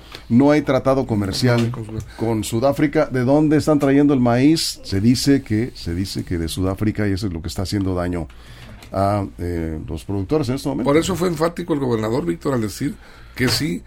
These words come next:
Speaker 2: se sigue trayendo maíz de Sudáfrica, se les iba a imponer, ahí es donde él puntualizó ese arancel para encarecerles el grano a los industriales que lo quieran comprarlo.
Speaker 1: Sí.
Speaker 2: Y, y,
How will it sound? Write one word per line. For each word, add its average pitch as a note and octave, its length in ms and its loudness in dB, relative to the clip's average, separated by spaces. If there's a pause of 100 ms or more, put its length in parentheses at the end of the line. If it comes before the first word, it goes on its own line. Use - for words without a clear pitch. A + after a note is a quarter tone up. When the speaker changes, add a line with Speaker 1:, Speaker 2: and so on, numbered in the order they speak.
(180)
Speaker 2:
se - 200 -8
sigue C#3 380 0
trayendo A#2+ 640 0
maíz G2+ 340 -4
de A2+ 140 -6
Sudáfrica, A2 640 -10 (120)
se - 140 -6
les A2 220 -4
iba A2+ 100 0
a - 20 2
imponer, A2+ 480 -6
ahí A#2 180 -2
es B2 60 -6
donde B2+ 360 -4
él A2+ 200 -2
puntualizó A2 640 -6 (480)
ese A2+ 340 0
arancel A2+ 680 -4 (760)
para A2 260 2
encarecerles A2 960 -4
el G2+ 160 -6
grano A2 420 -4
a G#2 120 -4
los G2 160 -8
industriales G#2 400 -6
que - 60 -12
lo G2+ 80 -8
quieran G#2+ 220 -6
comprarlo. A2+ 560 -4 (1000)
Speaker 1:
Sí. G2+ 340 0
Speaker 2:
Y, C#3 80 2 (140)
y, F3 100 -6